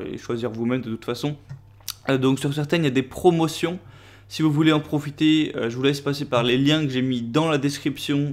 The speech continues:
de la vidéo. Donc vous cliquez, j'ai mis, euh, les liens de chaque article en fonction de l'ordre d'apparition dans la vidéo. Vous cliquez sur le lien, ça vous amènera sur la page. Vous pourrez voir plus d'informations, plus d'images, consulter les évaluations clients, euh, voilà, regardez aussi,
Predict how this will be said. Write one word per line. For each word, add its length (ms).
de 160
la 120
vidéo. 480
Donc 120
vous 100
cliquez, 480
j'ai 60
mis, 320
euh, 340
les 180
liens 220
de 120
chaque 200
article 360
en 60
fonction 260
de 100
l'ordre 340
d'apparition 440
dans 100
la 60
vidéo. 400
Vous 80
cliquez 300
sur 140
le 60
lien, 220
ça 160
vous 100
amènera 320
sur 160
la 80
page. 420
Vous 120
pourrez 120
voir 260
plus 300
d'informations, 880
plus 220
d'images, 460
consulter 500
les 220
évaluations 400
clients, 460
euh, 400
voilà, 180
regardez 460
aussi, 400